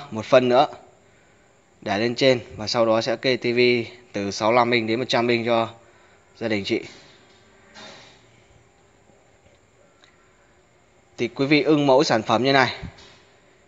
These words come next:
thì quý vị hãy liên hệ theo hai số điện thoại không chín tám sáu tám tám ba ba bốn chín hoặc không chín tám năm hai hai sáu sáu tám tư. Chúng tôi nằm ở làng nghề gỗ Mỹ Nghệ, La Xuyên.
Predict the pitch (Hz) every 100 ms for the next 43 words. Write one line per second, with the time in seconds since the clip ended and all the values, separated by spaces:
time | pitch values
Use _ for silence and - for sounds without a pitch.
0 | _ - 113 - 131 127 120 135 147 139
1 | 120 107 127 123 131 123 135 135 127 127
2 | 80 98 139 113 127 139 123 139 131 123
3 | - - 120 127 117 135 131 127 123 127
4 | 131 127 185 - 117 107 - 131 - 127
5 | 107 127 151 143 113 - - _ - 131
6 | 131 127 120 127 123 123 127 135 160 143
7 | - - _ _ - - _ _ _ -
8 | 123 139 127 123 107 110 107 110 107 104
9 | 107 127 139 147 98 123 127 160 143